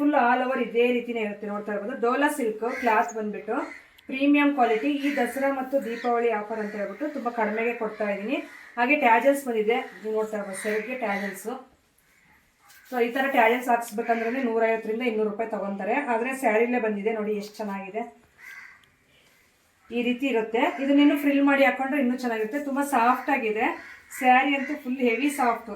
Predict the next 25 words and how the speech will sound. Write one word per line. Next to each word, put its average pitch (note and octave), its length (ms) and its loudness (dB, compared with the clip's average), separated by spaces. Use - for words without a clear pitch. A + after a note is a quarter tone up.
ನೀವು A#3+ 220 -4
ಹೆಂಗೆ C#4 420 0
ನೆರಿಗೆ A3+ 240 -2
ಹಾಕಿ B3+ 240 -6
ಕೂರಿಸಿ B3 1120 8
ಕೂರುತ್ತೆ. G#3+ 380 -14
ತೋರಿಸ್ತೀನಿ, A3 480 -6
ನಿಮಗೂ B3+ 220 -4
ಅರ್ಥ - 140 -8
ಆಗ್ಬಿಡುತ್ತೆ G#3+ 400 -6
ಈ F#3+ 80 -8
ರೀತಿ G3+ 200 -10
ತೋರಿಸ್ಬಿಟ್ರೆ G#3 540 -6
ಯಾವ F#3+ 220 -4
ರೀತಿ G#3+ 200 -8
ಇರುತ್ತೆ F#3+ 240 -10
ಏನು F#3+ 160 -10
ಅನ್ನೋ F3+ 240 -10
ಸ್ಯಾರಿ F#3 240 -8
ನೋಡಿ. A3+ 180 2
So G#3+ 80 -6
ಹೆಂಗೆ C4 340 0
ನೆರಿಗೆ G#3+ 280 2
ಹಾಕಿದ್ರೆ G#3+ 300 0
ಹಂಗೆ A3 260 0